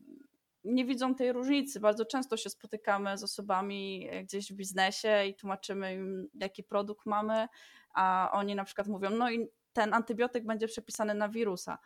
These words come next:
i ten wirus będzie wtedy wyleczony". Ja mówię takie, "Wait, wait, nie na wirusa, na bakterię". Em, więc, e, tutaj też przede wszystkim powinna być edukacja.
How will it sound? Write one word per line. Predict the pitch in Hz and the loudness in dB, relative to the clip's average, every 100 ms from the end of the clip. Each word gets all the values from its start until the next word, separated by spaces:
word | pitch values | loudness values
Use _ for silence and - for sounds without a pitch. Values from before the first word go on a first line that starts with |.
| _ - | _ -8
i | |
ten | 226 220 | -2 0
wirus | 220 220 | 2 0
będzie | 214 214 214 | 0 -4 -4
wtedy | 214 214 | -2 2
wyleczony". | 214 202 160 143 - _ _ | 4 2 2 -6 -10 _ _
Ja | 190 | -10
mówię | 185 | -10
takie, | 190 - 170 - _ | -10 -8 -8 -10 _
"Wait, | 202 185 | -8 -6
wait, | - - _ _ _ _ _ _ | -8 -8 _ _ _ _ _ _
nie | 208 190 | -2 0
na | 170 | 0
wirusa, | 160 - - - - | -2 -12 -12 -14 -6
na | 196 | -4
bakterię". | 202 175 - 175 _ - - - - - | -2 -2 -2 -8 _ -20 -20 -20 -20 0
Em, | 185 185 185 185 185 175 - | 4 6 4 2 -2 -4 -6
więc, | 202 220 220 220 - 233 | -2 0 2 -2 0 4
e, | 220 214 - _ | 4 4 -4 _
tutaj | - 247 254 233 | -6 0 0 0
też | 247 - | -2 0
przede | 240 240 | 0 0
wszystkim | - - 226 | -2 -6 -6
powinna | 226 220 214 | -2 0 0
być | 214 | -2
edukacja. | 214 214 185 185 - - | -6 -4 -4 -4 -6 -8